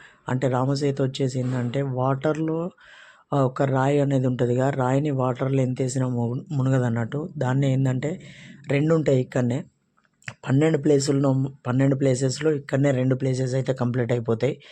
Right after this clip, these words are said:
ఇది అయితే విభీషణ టెంపుల్. విభీషణ టెంపుల్ కాంచెలి కొంచెం ముందుకెళ్తే, ముందుకెళ్ళిన తర్వాత లెఫ్ట్ తీసుకుంటే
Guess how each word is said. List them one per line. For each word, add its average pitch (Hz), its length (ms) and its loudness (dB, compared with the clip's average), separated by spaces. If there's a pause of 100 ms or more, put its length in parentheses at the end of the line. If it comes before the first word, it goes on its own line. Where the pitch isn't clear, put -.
(380)
ఇది 156 300 4
అయితే 151 260 4
విభీషణ 139 460 0
టెంపుల్. 123 320 0
విభీషణ 139 460 -2
టెంపుల్ 127 320 -2
కాంచెలి 127 380 -4
కొంచెం 131 540 -2
ముందుకెళ్తే, 131 760 -4 (520)
ముందుకెళ్ళిన 139 560 0
తర్వాత 123 680 -4 (1080)
లెఫ్ట్ 139 360 -2
తీసుకుంటే 147 720 -2